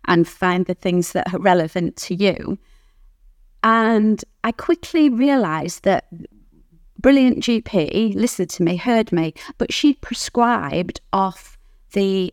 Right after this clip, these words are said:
I think, nice guidelines, and she'd given me, um, utrogestan, estrogen, utrogestan, um, but the progesterone element to not take continuously, even though I was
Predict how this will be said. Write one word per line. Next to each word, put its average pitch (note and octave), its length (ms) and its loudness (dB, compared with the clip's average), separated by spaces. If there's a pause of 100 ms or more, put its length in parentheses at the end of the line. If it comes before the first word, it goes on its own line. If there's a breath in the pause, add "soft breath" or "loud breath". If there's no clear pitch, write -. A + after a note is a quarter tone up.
(120)
I F3+ 60 -10
think, - 260 -2
nice A3+ 280 0
guidelines, B3+ 600 2 (120)
and A3 120 2
she'd - 240 -4
given A3 380 2
me, F3+ 320 2 (120)
um, F#3 460 0 (760)
utrogestan, G3+ 760 0
estrogen, G3 600 0
utrogestan, F3 960 -2 (560)
um, F3 540 -2
but G3 120 0
the F3+ 60 -6
progesterone F3 760 0
element E3+ 560 0
to - 140 0
not B3+ 300 4
take - 280 -2
continuously, G3+ 880 2
even G#3 280 0
though F#3+ 160 2
I F#3+ 180 2
was F#3 400 -2